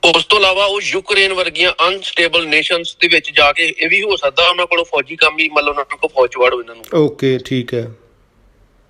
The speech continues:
Speaker 1: ਇਹ ਬਿਲਕੁਲ ਅਥੈਂਟਿਕ ਨਿਊਜ਼ ਹੈ। ਜੇ ਕਿਸੇ ਨੂੰ ਮਤਲਬ ਏਦਾਂ ਲੱਗਦਾ ਕਿ, ਅ, ਅਸੀਂ ਅਮਰੀਕਾ ਦੀ ਜਿਹੜੀ ਟੌਪ ਦੀਆਂ ਨਿਊਜ਼ਪੇਪਰ ਆ ਉਹਨਾਂ ਦੀ ਕਟਿੰਗ ਮੇਰੇ ਸਾਹਮਣੇ ਪਈ ਆ।
Speaker 2: ਜੀ।
Speaker 1: ਯੂਕਰੇਨ ਦੇ ਵਿੱਚ ਉਹਨਾਂ ਨੇ ਇਹ ਪ੍ਰਪੋਜ਼ਲ ਕੀਤਾ ਹੈ ਵੀ ਉੱਥੇ ਹੀ ਭੇਜ ਸਕਦੇ ਹਾਂ।
Speaker 2: ਠੀਕ ਹੈ।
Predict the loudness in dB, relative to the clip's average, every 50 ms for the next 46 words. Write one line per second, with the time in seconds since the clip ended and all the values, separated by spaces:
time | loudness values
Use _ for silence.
0 | _ _ 0 2 2 0 -2 0 2 2 2 2 0 0 0 0 0 0 -4 -6
1 | -4 -2 -4 -4 -4 -4 -2 0 2 2 2 2 0 0 0 -2 -4 -2 -2 0
2 | 0 0 0 0 0 2 0 2 2 2 0 2 0 -2 -2 0 -2 -2 -2 _
3 | _ 0 2 2 2 2 2 2 0 -2 -4 _ _ -8 -6 0 4 4 4 4
4 | 4 2 2 2 2 0 -2 0 0 0 0 -2 -4 -6 _ _ _ _ -20 _
5 | -20 _ 0 0 2 2 0 0 -2 -2 0 -2 -6 -2 -2 -4 -2 0 0 0
6 | 0 -2 -4 _ _ -2 -2 -2 -2 0 0 0 -2 0 -2 -2 -2 -2 -2 -2
7 | -4 -2 -2 -4 0 0 0 2 2 0 0 -2 _ _ -20 -6 -6 -4 0 0
8 | 0 2 2 2 2 4 4 4 4 4 0 0 0 0 -2 -2 -2 -2 -2 0
9 | 2 2 0 0 -4 _ _ _ _ _ _ 2 2 2 2 -2 -2 0 0 0
10 | 2 2 2 0 0 -8 -8 _ -6 -6 -2 2 2 2 2 2 -2 -6 -6 -4
11 | -2 -4 -2 0 0 0 0 0 -4 -8 -8 -6 -8 -8 -8 -10 _ _ -20 _
12 | _ _ -2 -2 -2 0 0 -2